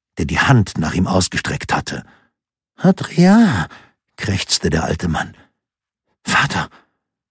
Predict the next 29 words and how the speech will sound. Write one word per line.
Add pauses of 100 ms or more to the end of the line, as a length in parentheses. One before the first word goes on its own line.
(340)
ich
habe
Durst." (760)
Adrianus
holte
den
Krug
mit
dem
Brunnenwasser
und
half
Jocelyn,
ihn
an
die
Lippen
zu
heben. (600)
Sein
Vater
setzte
ihn
erst
ab, (240)
als
er
leer
war.